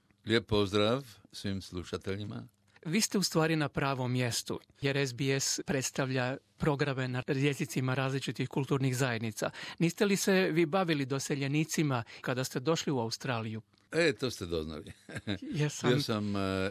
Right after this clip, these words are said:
Speaker 1: employment officer, eh, u stvari došli su po mene, eh, na brod još u, na Toskanu i nudili su mi to mjesto. Ja sam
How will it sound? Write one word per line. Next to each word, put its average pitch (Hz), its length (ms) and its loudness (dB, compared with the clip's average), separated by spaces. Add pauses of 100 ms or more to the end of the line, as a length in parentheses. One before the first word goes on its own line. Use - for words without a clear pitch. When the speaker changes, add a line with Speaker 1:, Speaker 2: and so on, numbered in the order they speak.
Speaker 1:
employment 95 680 2
officer, 87 580 0
eh, 85 160 4
u 82 100 -2
stvari 98 240 4
došli 95 340 0
su 90 160 -4
po 95 180 -4
mene, 92 320 2 (160)
eh, 80 280 4
na 82 200 -2
brod 82 320 4
još 73 260 -4
u, 80 220 -6
na 78 160 -4
Toskanu 85 640 -2 (240)
i 92 200 -8
nudili 85 380 2
su 87 180 -8
mi 80 160 -4
to 87 180 -2
mjesto. 90 480 0
Ja 92 160 2
sam 87 420 -4